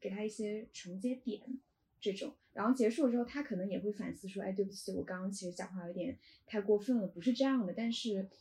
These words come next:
就是很开心你当时没有来再站在那个道德制高点上再来指责我。因为我是觉得有的时候情绪化的人他在所难免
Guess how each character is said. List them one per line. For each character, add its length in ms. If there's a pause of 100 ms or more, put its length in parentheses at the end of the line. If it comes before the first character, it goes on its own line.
(120)
就 140
是 80
很 140
开 180
心 260
你 140
当 220
时 180
没 60
有 100
来 300 (380)
再 260
站 260
在 240 (200)
那 180
个 80
道 180
德 80
制 180
高 180
点 140
上 220
再 160
来 300
指 280
责 160
我。 280 (400)
因 100
为 80
我 60
是 140
觉 180
得 280 (520)
有 160
的 100
时 160
候 100
情 200
绪 120
化 160
的 60
人 160
他 140
在 260
所 200
难 180
免 260